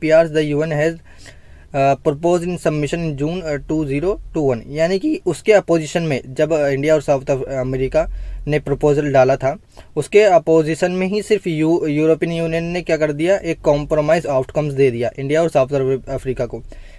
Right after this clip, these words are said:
किसके comparison में? आईपीआर यानी कि intellectual property right के comparison में। क्या आप एक license लो जिसके द्वारा आप अपने ही countries में ब-, किस चीज़ को, vaccines वगैरह को बना सकते हो।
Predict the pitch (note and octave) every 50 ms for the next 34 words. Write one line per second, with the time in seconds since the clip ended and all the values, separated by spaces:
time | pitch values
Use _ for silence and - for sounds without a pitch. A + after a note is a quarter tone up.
0 | - - - D3+ - - F#3+ F3+ F#3 F#3 F3+ F#3+ F3+ F3+ E3+ G3 G3 G3+ A3 -
1 | - D3 C#3+ D3 C#3 - D3 C#3+ C#3 C3 C3+ C#3 C#3+ C#3+ - D#3+ D3 C#3+ D#3+ D#3+
2 | D#3+ D#3+ - - G3 F#3 E3+ - D3 C#3+ - C#3+ C#3 E3 E3+ D#3 C#3 C3 C3 C3+
3 | - F#3+ F#3 - D3+ C#3 B2+ C3 B2+ B2+ B2+ B2 A#2+ A#2+ A#2+ - D#3+ D3 D3+ D3
4 | - D#3+ D3+ C#3 C3 A#2+ A#2+ - - C#3+ C#3 C#3 E3+ E3+ F3+ G3+ - - - -
5 | - - - - C#3+ C#3 - - F3 D3+ D#3 D#3+ D#3+ E3+ F3+ F#3 - D#3 D3+ D3
6 | D#3+ E3+ E3+ F3+ E3 F3 D#3 D3+ C#3 D3 C#3+ - D#3 F3 G3+ B3+ - - - -
7 | C3+ C3+ C3+ C3+ - - - _ _ - - C#3 - - D#3+ D3+ - - G#3 F#3+
8 | E3 C#3 - - E3 D#3 D#3 D#3+ D3+ D3 C#3 C3+ C#3 C#3 D#3+ G3 G3+ - C#3+ C3+
9 | C3 B2 B2 - - - - E3+ E3 F3